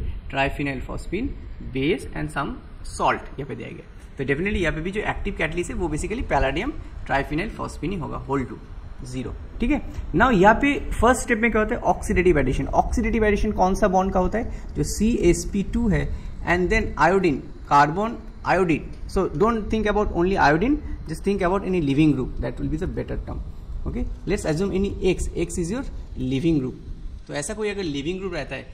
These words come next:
लिविंग ग्रुप can be your iodide, can be bromide, can be your tosyl, et cetera। तो ऐसा कोई लिविंग ग्रुप रहता है तो ये जो बॉन्ड है इसके बीच में क्या होता है, ऑक्सीडेटिव एडिशन होता है for the palladium catalyst। तो यहाँ पे वैसा halide सिस्टम क्या है, you have a this naphthalene type of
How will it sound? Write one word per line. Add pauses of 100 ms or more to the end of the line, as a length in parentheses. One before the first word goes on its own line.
(200)
लिविंग
ग्रुप
can
be
your (460)
iodide, (160)
can
be (140)
bromide, (280)
can
be
your (160)
tosyl, (240)
et
cetera। (240)
तो
ऐसा
कोई
लिविंग
ग्रुप
रहता
है
तो
ये
जो
बॉन्ड
है
इसके
बीच
में
क्या
होता
है, (280)
ऑक्सीडेटिव
एडिशन
होता
है
for
the
palladium
catalyst। (260)
तो
यहाँ
पे (340)
वैसा (100)
halide
सिस्टम
क्या
है, (380)
you
have
a (120)
this (560)
naphthalene
type
of